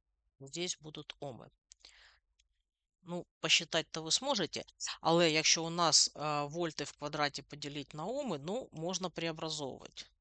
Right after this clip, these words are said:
Я це можу зр-, е, зробити окремо, тому що вольт в квадраті поділіть на ом. Це можна вважати відразу, що це, е, ватт, но якщо ви вспомните, що вольт на ом.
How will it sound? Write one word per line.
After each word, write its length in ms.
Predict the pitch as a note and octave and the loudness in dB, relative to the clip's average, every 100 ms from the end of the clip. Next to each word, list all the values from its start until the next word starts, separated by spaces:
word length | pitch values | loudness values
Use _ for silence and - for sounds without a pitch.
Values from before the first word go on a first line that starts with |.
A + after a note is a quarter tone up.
| _ - | _ -12
Я 160 | B2 | -6
це 320 | C3 - C3+ - - | 0 0 0 -10 -14
можу 300 | C#3+ C#3 C3+ | -12 -10 -10
зр-, 220 | - - _ - - | -12 -14 _ -16 -14
е, 40 | C3+ | -12
зробити 500 | C#3+ C#3+ C3 - C#3 | -12 -12 -14 -14 -14
окремо, 460 | - B3 C#4 E3 - _ _ | -6 -4 -4 -6 -10 _ _
тому 200 | - C#3 | -14 -4
що 160 | - C#3 | -2 -2
вольт 280 | D3+ C#3 - | -6 -10 -12
в 60 | |
квадраті 500 | - C#3 C#3 C3 - | -14 -10 -6 -6 -6
поділіть 500 | - C3+ C#3 C#3+ B2+ | -16 -14 -12 -12 -12
на 120 | D#3 G3+ | -10 -8
ом. 220 | C4+ D4+ _ - - - - - | -8 -10 _ -20 -18 -18 -10 -2
Це 180 | G3+ | 0
можна 380 | G#3 G#3 - D3 | 2 0 -2 -4
вважати 420 | C#3 D3 F3+ - | -4 -4 -4 -6
відразу, 480 | D3 D3 C#3 C3 C#3 | -10 -10 -4 -4 2
що 180 | - B2+ | 0 2
це, 200 | - C#3 B2+ | -2 -2 -4
е, 60 | B2 - C#3 | -8 -12 -14
ватт, 380 | C#3+ F3 B3+ - | -8 0 0 -2
но 120 | D#3 | -8
якщо 360 | D3 D3 - C#3+ | -6 -4 -4 -6
ви 100 | D3 | -8
вспомните, 460 | - - D3+ C#3 C3+ | -8 -6 -10 0 2
що 160 | C#3 | 2
вольт 300 | D3 C#3+ - | -2 -10 -8
на 100 | C#3 | -10
ом. 260 | C#3 A#2+ | -8 -12